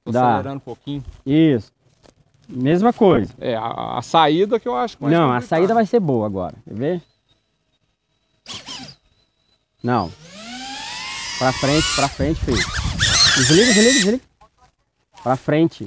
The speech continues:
Speaker 1: Ficou, ó, fiz ao contrário.
Speaker 2: É. Vamos lá. Subiu. A hora que o drone, você viu que a imagem mexeu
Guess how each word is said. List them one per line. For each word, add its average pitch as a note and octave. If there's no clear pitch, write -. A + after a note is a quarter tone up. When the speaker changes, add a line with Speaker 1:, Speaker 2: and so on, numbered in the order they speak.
Speaker 1:
Ficou, C#3
ó, C3+
fiz C3+
ao C#3+
contrário. C3
Speaker 2:
É. B2+
Vamos C3+
lá. A2
Subiu. G3
A D#3+
hora F#3
que -
o A3+
drone, E3
você F#3+
viu G3
que -
a A#3+
imagem E3+
mexeu G3